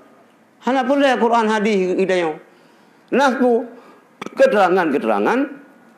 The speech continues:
ah, <coughs> dalil-dalil yang dikemukakan oleh orang tempat kita yang taklid. Ini ada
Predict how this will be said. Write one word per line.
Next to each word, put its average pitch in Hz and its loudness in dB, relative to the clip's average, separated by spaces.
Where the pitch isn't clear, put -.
ah, 147 0
<coughs> 240 2
dalil-dalil 220 2
yang 220 0
dikemukakan 202 0
oleh 233 0
orang 214 2
tempat 214 0
kita 214 -2
yang 240 -2
taklid. 294 -2
Ini 214 0
ada 247 -2